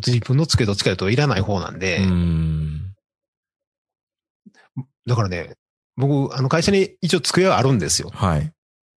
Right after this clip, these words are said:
Speaker 1: あるけど、まあ、ほぼほぼずっとその現場というかね、ずっといるんで、
Speaker 2: うん。
Speaker 1: 机に座ることほとんどない、なかったんですよね。
Speaker 2: うん。
Speaker 1: だからね、よう物なくなるんですよ。
Speaker 2: <laughs> 移動しまくるからね。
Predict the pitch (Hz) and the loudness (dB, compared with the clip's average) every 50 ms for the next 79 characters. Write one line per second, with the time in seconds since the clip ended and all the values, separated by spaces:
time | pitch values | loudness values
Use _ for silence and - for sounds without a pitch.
0 | _ _ _ _ - 131 160 202 202 - 131 117 131 120 104 95 107 117 - - | _ _ _ _ -2 -2 -2 0 0 0 0 2 2 2 2 2 0 0 -2 0
1 | 214 247 233 185 208 196 208 196 165 180 190 - - 104 - 113 98 95 95 98 | 0 2 2 2 2 2 2 2 2 0 0 0 -2 -2 0 0 0 0 0 0
2 | 101 101 131 127 127 131 113 127 113 - 107 90 90 90 - 85 131 202 254 - | 0 0 2 2 2 2 2 2 0 0 0 -2 -2 -2 -2 -2 -2 -2 -2 -4
3 | _ 123 120 131 120 110 - - 87 - - - 135 131 135 120 92 87 87 104 | _ -2 0 0 0 0 -2 -4 -6 -6 -4 -4 0 0 2 0 0 0 -2 -2
4 | 98 92 87 - - - 101 95 82 78 - - 175 180 196 180 - 247 247 240 | -2 -2 -4 -4 -2 0 2 2 2 2 2 2 2 2 2 2 2 2 2 2
5 | 226 226 202 - 101 123 - 220 240 185 123 101 101 92 92 92 - _ - 131 | 2 0 0 0 0 0 2 2 2 2 2 0 -2 -4 -6 -8 -10 _ -2 0
6 | - 170 - - - 87 73 - - - - 120 110 101 95 85 85 85 82 78 | 0 0 0 0 -2 -4 -4 -6 -8 -4 0 2 2 4 4 4 2 2 2 2
7 | 71 69 71 73 78 92 104 - _ _ _ _ _ _ _ _ _ _ _ _ | 0 0 -2 -4 -8 -10 -14 -16 _ _ _ _ _ _ _ _ _ _ _ _
8 | _ _ _ _ _ _ _ _ _ _ _ _ _ - - - - - - - | _ _ _ _ _ _ _ _ _ _ _ _ _ -20 -18 -16 -16 -16 -12 -6
9 | - 131 107 98 95 90 90 92 131 190 220 214 214 202 190 190 196 170 147 147 | -4 -2 -2 0 -2 -2 0 0 2 4 4 4 4 4 4 4 4 4 4 2
10 | 151 156 143 139 127 127 110 98 - - 78 - - - _ _ _ _ _ - | 2 2 2 2 2 2 2 2 0 -2 -2 -6 -10 -14 _ _ _ _ _ -20
11 | - - - - - 170 143 - - - 147 - - - - - _ - - - | -20 -20 -8 -4 -2 -2 -2 -2 -6 -8 -8 -8 -10 -10 -12 -10 _ -12 -12 -12
12 | _ _ - - - _ - - - - - - - - - - - - - - | _ _ -10 -10 -10 _ -12 -10 -6 -2 0 0 0 -2 -6 -10 -10 -14 -20 -20
13 | - - - - _ 101 104 104 101 101 - 113 110 107 - 98 95 90 85 82 | -20 -20 -20 -8 _ 2 2 4 4 4 2 2 2 2 0 0 0 0 -2 -2
14 | - - 110 - | -2 -4 -4 -6